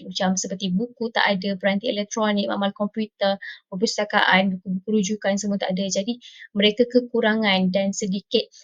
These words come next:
tertinggal berbanding murid-murid yang lain. Okey, seterusnya kesan negatif mobiliti sosial terhadap pendidikan adalah konflik sosial, iaitu perbezaan kelas ketara antara kelas sosial boleh menimbulkan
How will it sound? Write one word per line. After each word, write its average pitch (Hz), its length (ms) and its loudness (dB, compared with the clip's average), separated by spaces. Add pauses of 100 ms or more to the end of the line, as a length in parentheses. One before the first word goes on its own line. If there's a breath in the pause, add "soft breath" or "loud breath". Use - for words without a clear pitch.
(160 loud breath)
tertinggal 220 480 2
berbanding 190 400 0
murid-murid 185 500 -4
yang 175 140 -6
lain. 156 480 -6 (120)
Okey, 185 160 -4
seterusnya 214 800 2
kesan 202 240 -4
negatif 190 320 -2
mobiliti 190 320 -2
sosial 214 480 -4
terhadap 214 240 -2
pendidikan 196 320 -4
adalah 233 240 -6
konflik 190 240 -6
sosial, 185 480 -2
iaitu 180 80 -18
perbezaan 190 560 -4
kelas 220 480 -2
ketara 196 400 -2
antara 190 240 -2
kelas 180 320 -2
sosial 240 400 0 (400 loud breath)
boleh 233 240 6
menimbulkan 196 400 2